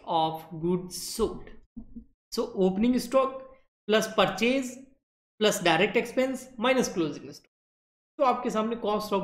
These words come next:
goods sold आ जाएगा, ठीक है। इसका एक और formula भी है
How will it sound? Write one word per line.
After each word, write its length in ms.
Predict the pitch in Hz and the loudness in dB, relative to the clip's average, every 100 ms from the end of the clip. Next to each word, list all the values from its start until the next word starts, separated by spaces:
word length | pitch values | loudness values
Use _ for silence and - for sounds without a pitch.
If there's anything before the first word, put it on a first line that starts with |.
| 160 | 0
goods 220 | 175 - | -4 -4
sold 200 | 208 160 | -6 -6
आ 80 | 135 | -6
जाएगा, 380 | 131 - - 151 _ _ | -10 -12 -16 -20 _ _
ठीक 100 | 277 | -6
है। 60 | 277 | -4
इसका 300 | 233 - 294 | -6 -4 -2
एक 260 | 254 254 269 | 2 2 4
और 180 | 262 - | 2 2
formula 340 | 202 190 196 | 2 2 2
भी 160 | 190 180 | 2 0
है 120 | 160 | -4